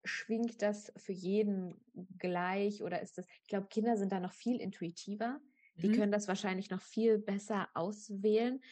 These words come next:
Speaker 1: Aber gibt's da jetzt noch irgendwas, was man beachten müsste, wenn man sagt, "Okay, ich würde es gern mit meinen Kindern entdecken"?
Speaker 2: Vielleicht kannst du gucken, dass, also manche, ähm, Kristalle sind zerbrechlicher einfach oder vertragen auch kein Wasser.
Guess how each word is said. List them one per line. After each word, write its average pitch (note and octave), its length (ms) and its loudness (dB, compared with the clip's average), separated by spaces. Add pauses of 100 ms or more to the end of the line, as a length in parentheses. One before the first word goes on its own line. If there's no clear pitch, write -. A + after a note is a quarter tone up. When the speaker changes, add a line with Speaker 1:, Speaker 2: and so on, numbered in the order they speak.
(140)
Speaker 1:
Aber G#3 140 0
gibt's A#3+ 200 -2
da D4+ 60 0
jetzt B3+ 140 -2
noch A#3 140 -4
irgendwas, A#3 320 -2
was G#3 140 -12
man G3 140 0
beachten - 420 -6
müsste, G#3 240 -2
wenn F#3+ 60 -2
man F#3 120 -4
sagt, F#3+ 180 -10
"Okay, - 160 -10
ich G3 120 -8
würde G#3 140 0
es - 80 -16
gern F#3+ 220 0
mit G3+ 180 0
meinen F#3 220 0
Kindern A3 380 -2
entdecken"? A3+ 640 -6 (1200)
Speaker 2:
Vielleicht G#3 520 2
kannst A3+ 300 2
du G#3+ 60 -2
gucken, A3 360 2
dass, F#3+ 240 0
also G3 200 0
manche, G#3 560 4 (720)
ähm, G3 280 2
Kristalle F#3+ 480 0
sind F#3 320 -2
zerbrechlicher D4 1080 0
einfach B3 520 2 (360)
oder G3+ 180 2
vertragen G3 360 2
auch F#3+ 160 0
kein F#3 340 0
Wasser. C#4+ 460 2